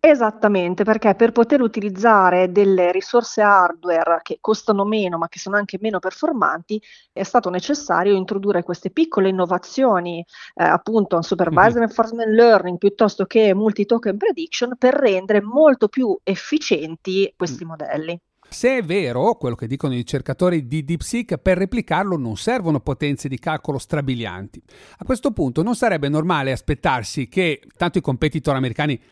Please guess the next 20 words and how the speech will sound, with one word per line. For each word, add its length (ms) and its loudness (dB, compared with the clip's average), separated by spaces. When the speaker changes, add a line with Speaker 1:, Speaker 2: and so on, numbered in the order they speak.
Speaker 2:
adottino 440 -2
gli 60 -2
stessi 420 -4
accorgimenti, 680 -2
ma 180 -6
soprattutto 480 -6
che 120 -6
anche 240 -6
noi 260 0
in 80 -2
Europa, 600 0
sulla 320 -4
stessa 360 -4
base, 440 -4
non 160 -2
cerchiamo 320 -4
di 140 -6
farci 400 -6
i 40 -6
nostri 540 -4